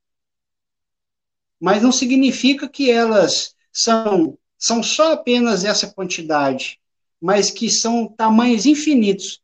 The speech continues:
Por exemplo, neste livro Cidade no Além, em outra oportunidade a gen-, a gente pode mostrar, mas só pra servir de exemplo. Vai mostrar uma cidade, que é a cidade do nosso lar.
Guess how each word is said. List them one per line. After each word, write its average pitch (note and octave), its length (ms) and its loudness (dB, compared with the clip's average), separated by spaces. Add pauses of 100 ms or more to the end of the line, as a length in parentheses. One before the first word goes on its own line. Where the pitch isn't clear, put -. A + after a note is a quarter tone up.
(220)
Por C#4 140 2
exemplo, G3 560 2 (180)
neste C#4 340 2
livro G#3+ 340 0
Cidade A3+ 600 -2
no F#3 140 0
Além, E3+ 520 0 (880)
em A3+ 120 2
outra D#4+ 320 2
oportunidade G#3 840 -2
a - 20 -4
gen-, A3 260 -8
a E3 80 -6
gente F#3 340 -6
pode F#3 260 -4
mostrar, F3 720 -4 (120)
mas F#3+ 180 -6
só A#3+ 120 -2
pra A#3+ 140 -6
servir A#3 360 -2
de A3 140 -4
exemplo. F#3 640 -2 (360)
Vai A3 140 0
mostrar C#4 460 2
uma C#4 100 -2
cidade, C4 640 0
que A#3 100 -10
é G#3+ 40 -6
a - 20 -6
cidade G#3+ 480 -4
do F#3+ 140 -2
nosso B3+ 420 -6
lar. B2+ 320 -4